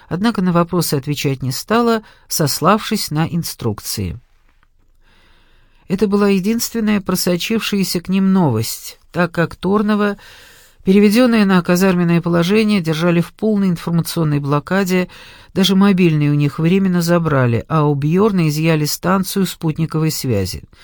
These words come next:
В ответ на отчаянные протесты шведа и угрозы обратиться в посольство, в прессу и в суд по правам человека прозвучало безапелляционное: «Это необходимо во избежание распространения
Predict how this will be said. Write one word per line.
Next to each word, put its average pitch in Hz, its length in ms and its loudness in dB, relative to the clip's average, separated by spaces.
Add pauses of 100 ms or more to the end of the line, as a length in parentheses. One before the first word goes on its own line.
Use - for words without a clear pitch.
(480)
В 160 40 -2
ответ 254 300 0
на 240 80 2
отчаянные 214 480 2
протесты 196 560 -2
шведа 202 400 -2
и 175 60 4
угрозы 180 420 0
обратиться 165 560 0
в - 80 -10
посольство, 202 800 0 (400)
в - 120 -16
прессу 240 440 4
и 160 80 4
в - 60 -6
суд 233 280 -4
по 180 100 -2
правам 170 360 0
человека 180 580 -2
прозвучало 175 640 -2
безапелляционное: 165 1200 0 (600)
«Это 196 380 2
необходимо 170 920 0 (240)
во 165 120 2
избежание 175 600 2
распространения 180 1080 0